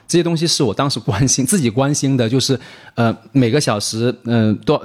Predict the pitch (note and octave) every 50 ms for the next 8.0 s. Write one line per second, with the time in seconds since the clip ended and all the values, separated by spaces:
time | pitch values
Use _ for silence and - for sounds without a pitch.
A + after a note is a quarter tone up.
0 | A2+ - - - C3 C3 D3 D3+ E3 D3 C3 A#2 - F#3 F3+ G3 F3+ G3 F#3 -
1 | E3+ A2 G#2+ C#3 C#3 D3 D#3 D3 - A2 F2 G2+ B2+ C3+ A2+ B2 A2 A2+ A2 G#2+
2 | A2+ G#2 A#2+ A#2 B2 - - A2+ A2 A#2+ C3 C3+ C#3 - - - - - - -
3 | - D3+ D#3 D#3 A2 A2 C#3+ D3+ D3 - D#3+ C#3 B2 B2+ - - - - D#3 C3+
4 | B2 C#3 B2 A2 A2 - - - - B2+ A2 G#2 - - - - - - A#2+ A#2+
5 | A2 G#2+ - - - B2 C#3 D3+ - A2+ G2 C3+ C3 - E3+ D3+ C#3+ C3 C#3 -
6 | D#3 C3 - - A2+ G#2 A#2+ A#2 B2 B2 - E3 D3 C3 C#3 D#3 D3+ D#3+ D#3 C#3+
7 | A#2 C#3 C3 B2+ B2 G#2+ C#3+ C#3 C#3+ - G#2 A2+ B2 C#3+ C#3+ C#3 B2 G#2 F2+